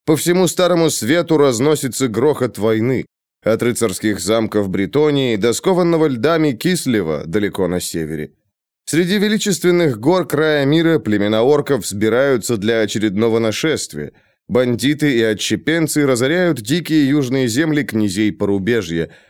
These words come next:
Распространяются слухи о крысолюдях, скавенах, появляющихся из стоков канализации и болотистых мест по всей стране.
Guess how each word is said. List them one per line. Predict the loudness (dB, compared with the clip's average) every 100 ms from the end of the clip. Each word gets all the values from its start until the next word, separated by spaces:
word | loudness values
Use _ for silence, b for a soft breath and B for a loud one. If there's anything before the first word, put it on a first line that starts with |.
| b -4
Распространяются | -2 0 0 0 0 0 2 0 0
слухи | -2 0 0 0 0
о | 0
крысолюдях, | 0 -2 0 0 0 0 -2 -6 _ _
скавенах, | -12 -2 2 2 2 -2 -6 -14 _
появляющихся | -2 0 0 0 0 -2 -4 -2
из | 0 0 -4
стоков | -4 -4 -4 -6
канализации | -2 -2 -2 0 -2 -2 -2 -2 b b b
и | 0
болотистых | 2 2 2 0 0 -2
мест | 0 0 0 -4 -2
по | -2
всей | 0 -2 -2
стране. | -2 -4 -4 -6 -12